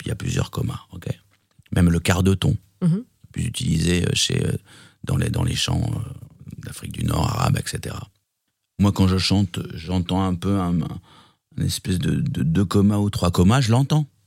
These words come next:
Speaker 1: Comment tu veux que je l'entende ? Si j'avais, si, si j'écoutais pas, il faut écouter. Si t'écoutes, euh, t'entends bien que c'est, la note, elle est pas, euh, elle est pas sur l'accord. T'entends bien qu'il y a une espèce de vrille comme ça, un, un peu étrange.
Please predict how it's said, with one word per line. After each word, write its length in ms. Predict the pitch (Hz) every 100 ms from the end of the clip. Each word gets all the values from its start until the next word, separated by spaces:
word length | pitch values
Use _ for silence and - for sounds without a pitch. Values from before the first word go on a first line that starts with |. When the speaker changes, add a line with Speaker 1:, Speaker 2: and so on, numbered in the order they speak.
| _ _ _
Speaker 1:
Comment 200 | - 127
tu 140 | 120 117
veux 120 | 120
que 40 | 110
je 60 |
l'entende ? 400 | 113 110 120 107 82 - _ -
Si 280 | - -
j'avais, 220 | 90 92 90 -
si, 300 | 76 - 87
si 220 | - 98
j'écoutais 440 | 92 98 107 95
pas, 220 | 98 101 98
il 80 |
faut 160 | 87 92
écouter. 440 | 90 - 113 139 - - - - _ _ _
Si 200 | - -
t'écoutes, 480 | - 98 - 104 - - _ _ _ _ _ _ 95
euh, 160 | 85 95 -
t'entends 300 | 87 87 95
bien 180 | 135 170
que 80 | -
c'est, 220 | - 95
la 240 | 90 92
note, 200 | 95 95
elle 120 | 87 85
est 60 |
pas, 400 | 85 92 92 90
euh, 80 | - 104 - _ _ _
elle 100 | 104
est 40 | -
pas 160 | -
sur 220 | 80 - 82
l'accord. 340 | 80 87 85
T'entends 300 | - - 87
bien 160 | 117 139
qu'il 140 | 98
y 20 |
a 20 |
une 40 | 90
espèce 300 | 85 - 87
de 120 | 87
vrille 320 | 90 85 98 98
comme 200 | - 85
ça, 180 | 87 85
un, 340 | 85 - 82 -
un 120 | 85
peu 180 | - 82
étrange. 360 | 85 82 80